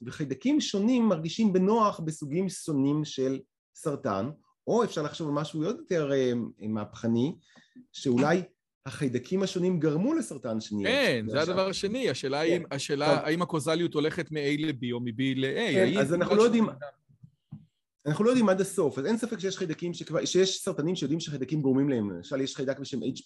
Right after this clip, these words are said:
Speaker 1: לורי, שאנשים הראו, למעשה, אמ, שהוא יכול לגרום לסרטן,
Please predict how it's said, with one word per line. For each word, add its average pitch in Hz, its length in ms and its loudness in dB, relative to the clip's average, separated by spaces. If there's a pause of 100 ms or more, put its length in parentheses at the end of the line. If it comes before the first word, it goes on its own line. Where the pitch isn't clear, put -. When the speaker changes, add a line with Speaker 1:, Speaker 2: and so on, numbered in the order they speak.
Speaker 1:
לורי, 190 360 0
שאנשים 135 440 -4
הראו, 156 400 2
למעשה, 123 480 -2 (480)
אמ, 117 440 0
שהוא 120 800 -2
יכול 165 200 -2
לגרום 143 300 0
לסרטן, 139 840 -4